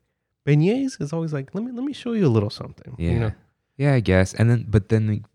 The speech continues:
Speaker 2: there are people who remember it from when they were a kid, I guess.
Speaker 1: Yeah, I've never
Speaker 2: They have mobile order now. Do you know that?
Speaker 1: Where?
Speaker 2: Beignets.
Speaker 1: Uh, the, the one
Speaker 2: Mint
Speaker 1: inside the
Speaker 2: julep
Speaker 1: park?
Speaker 2: bar.
Speaker 1: Yeah. Oh, that's what it's called? Mint julep bar?
Speaker 2: Yeah.
Speaker 1: Yeah, the line's always so long.
Speaker 2: Yeah, now there's mobile order. There
Speaker 1: Good.
Speaker 2: wasn't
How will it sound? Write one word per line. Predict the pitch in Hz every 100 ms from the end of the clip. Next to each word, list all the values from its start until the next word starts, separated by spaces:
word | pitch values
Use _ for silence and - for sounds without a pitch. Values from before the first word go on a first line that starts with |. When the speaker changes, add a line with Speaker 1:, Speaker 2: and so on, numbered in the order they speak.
| -
Speaker 2:
there | 90 92
are |
people | 95 98 95
who | 90
remember | 82 82 85
it | -
from | 82
when | 73
they | 71
were | 60
a | -
kid, | - 78
I | 90
guess. | 104 113 - _ _ -
Speaker 1:
Yeah, | 107 185 262
I've | 123 135
never | 170 120 113 _ -
Speaker 2:
They | 87
have | 131
mobile | 156 127 127
order | 82 71
now. | 71 95 - _ _ _ _
Do | -
you | 98
know | 139
that? | - _ _ _
Speaker 1:
Where? | - 143 214 110 _ _ -
Speaker 2:
Beignets. | 95 101 104 127 - _ _ -
Speaker 1:
Uh, | 131 117 113
the, | 107
the | 101 - 104
one | 107 123
Speaker 2:
Mint | 113
Speaker 1:
inside |
the | 117
Speaker 2:
julep | 127 104
Speaker 1:
park? | 90 85
Speaker 2:
bar. | - _ -
Speaker 1:
Yeah. | 127 120 98 _ _ _ -
Oh, |
that's | 190 226
what | 269
it's | 185
called? | - 240
Mint | 175
julep | 160 190 214
bar? | 208 143
Speaker 2:
Yeah. | 135 _ _
Speaker 1:
Yeah, | 127 107
the | 117
line's | 113 175 165
always | 147
so | -
long. | 139 120 104
Speaker 2:
Yeah, | 110 147
now | 82 90
there's | 101 113
mobile | 98 120 113
order. | 78 78
There | 101 101
Speaker 1:
Good. | 107
Speaker 2:
wasn't | 104 117 143